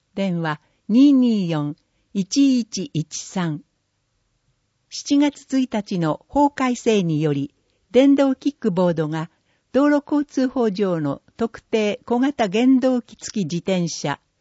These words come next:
車両に規定されました。したがって、公道を走行する場合、ナンバープレートの表示や、自賠責保険への加入、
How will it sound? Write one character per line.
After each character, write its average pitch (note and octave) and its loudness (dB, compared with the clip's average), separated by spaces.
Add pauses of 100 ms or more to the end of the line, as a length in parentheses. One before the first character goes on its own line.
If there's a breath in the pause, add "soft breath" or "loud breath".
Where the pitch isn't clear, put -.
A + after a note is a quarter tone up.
(160)
車 A3 -10
両 G#3 -4 (180)
に G#3 -6 (340)
規 - -20
定 C4 0
さ G3+ -6
れ F3+ 0
ま D#3+ -4
し - -18
た。 - -6 (1120)
し - -16
た G#3+ -2
が F#3 -4
っ F3+ -8
て、 F3+ -8 (240)
公 C4 0
道 A3+ -2
を G3+ -4 (120)
走 C#4+ 0
行 C4 -2
す A#3+ -8
る A3+ -6 (140)
場 G3 -2
合、 D3 -6 (580)
ナ B3 0
ン D4 4
バ C#4 0
ー - -20
プ B3+ -4
レ A#3+ 0
ー A3+ -4
ト G3 -4
の F3 -2
表 F3 -4
示 F#3+ -2
や、 C#3+ -4 (640)
自 G#3+ 0
賠 C#4 0
責 B3+ -2
保 A3+ 0
険 A3+ 0
へ F#3+ 0
の D3+ -2
加 - -6
入、 E3 0